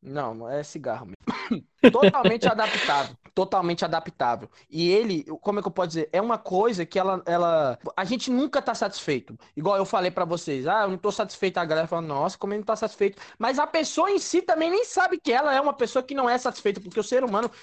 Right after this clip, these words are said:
não foi feito pra parar. Ele foi feito pra continuar rodando, você me entende? Eu não tô falando em questão de trabalho, não. Eu tô falando que você vai arranjar uma coisa. Se você for um idoso,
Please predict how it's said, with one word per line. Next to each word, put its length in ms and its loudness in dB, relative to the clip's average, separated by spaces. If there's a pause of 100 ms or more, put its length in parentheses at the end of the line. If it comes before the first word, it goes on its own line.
(120)
não 180 0
foi 180 2
feito 280 -2
pra 100 2
parar. 560 0 (260)
Ele 120 -2
foi 160 0
feito 240 -2
pra 100 0
continuar 460 0
rodando, 640 0
você 140 -2
me 100 -4
entende? 360 -2 (180)
Eu 80 2
não 80 0
tô 120 0
falando 460 2 (160)
em 80 -6
questão 320 -2
de 80 -10
trabalho, 580 0
não. 220 0
Eu 60 -6
tô 100 -12
falando 260 -2
que 120 -14
você 280 -10
vai 220 0
arranjar 240 -4
uma 100 0
coisa. 300 -10 (180)
Se 80 -12
você 160 -6
for 200 0
um 40 0
idoso, 480 0